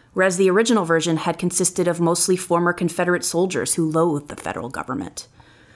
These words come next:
And unlike the original Klan, which was a vigilante terrorist group that often operated at night, the nineteen twenties version of the Klan presented itself just like any other fraternal organization.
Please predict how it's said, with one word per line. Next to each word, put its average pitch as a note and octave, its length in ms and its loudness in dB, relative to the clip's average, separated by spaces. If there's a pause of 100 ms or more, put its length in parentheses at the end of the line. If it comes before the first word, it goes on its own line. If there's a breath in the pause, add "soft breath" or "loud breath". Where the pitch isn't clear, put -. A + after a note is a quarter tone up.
(340 soft breath)
And G3 160 0
unlike F4 340 4
the G#3 80 2
original E3 320 2
Klan, D3+ 420 0
which E3 160 -2
was F3+ 140 0
a F3+ 60 2
vigilante G3+ 640 0
terrorist G#3 540 2
group D#3+ 260 -2
that E3+ 120 0
often F3 280 0
operated E3 520 0
at D#3 120 -4
night, F3 400 0 (360 loud breath)
the G#3 80 2
nineteen B3+ 320 2
twenties A#3+ 320 2
version F3 260 0
of E3 140 -2
the E3+ 60 -4
Klan E3 300 -2
presented G3 440 -2
itself E3+ 680 -2
just G#3+ 300 0
like G#3 160 0
any G3+ 180 4
other G#3 200 2
fraternal G3+ 560 0
organization. F#3+ 800 -2